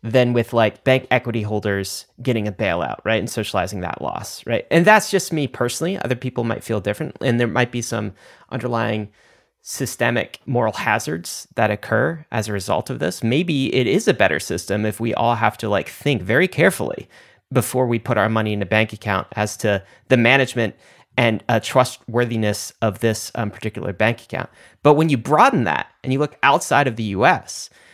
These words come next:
and you think about the U S being the global reserve currency, where other countries essentially store their wealth in the dollar, and you think about those countries taking the socialized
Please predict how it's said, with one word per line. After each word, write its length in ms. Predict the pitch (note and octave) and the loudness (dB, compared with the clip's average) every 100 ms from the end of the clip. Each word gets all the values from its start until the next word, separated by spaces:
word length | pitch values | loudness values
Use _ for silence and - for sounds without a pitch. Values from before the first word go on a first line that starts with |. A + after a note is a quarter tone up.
| _ _ | _ _
and 120 | B2+ C3 | -2 -2
you 80 | |
think 220 | C3 C3+ C3 | -2 -4 2
about 340 | A#2+ A2 - _ - - _ _ | 4 4 2 _ -20 -20 _ _
the 100 | C#3 | 0
U 200 | D3 D3 | 4 4
S 180 | C3+ - | 4 2
being 460 | - C3+ B2 A2+ - | -2 0 0 -2 -2
the 120 | C3+ | -4
global 580 | - C3 C3 C3+ B2 - | 0 2 4 4 2 0
reserve 480 | A2+ G2 A2 G#2+ - | -4 -2 0 0 -2
currency, 640 | A2+ A#2 A#2 - G3 F3 _ _ | -4 -2 -2 -4 -4 -6 _ _
where 420 | - B2+ A#2 - - | 0 4 4 2 4
other 140 | D3 | 4
countries 720 | D3+ - C#3 - F3+ A#3 - - | 4 2 0 0 -4 -4 -8 -10
essentially 360 | - C3 B2+ | -6 -4 -4
store 440 | A2 - - B2 B2+ | -6 -6 -2 0 2
their 180 | B2 A2+ | 2 2
wealth 440 | G2+ B2+ - - - | 4 2 0 -12 -4
in 100 | A2+ | -2
the 100 | G2 | 0
dollar, 540 | - D#2+ B2+ G#3 G#3+ - _ _ _ _ | 2 2 2 0 -2 -12 _ _ _ _
and 160 | C#3 C#3+ | 2 2
you 100 | C3+ | 0
think 280 | - E3 D#3 | -2 -2 -2
about 480 | A#2+ B2 A#2 - _ _ - | 4 6 6 2 _ _ -16
those 380 | G#2 C3 D3 - | 0 2 2 -2
countries 760 | - G3 - - - - - _ _ _ _ - | -2 -2 -2 -6 -6 -12 -18 _ _ _ _ -14
taking 520 | - D3+ C3+ D3 B2 | -2 -2 0 -2 0
the 100 | B2 | -2
socialized 1040 | - C3+ C3 - C3 B2 A#2+ A2+ A2 - | 0 0 0 0 4 6 6 4 -2 -10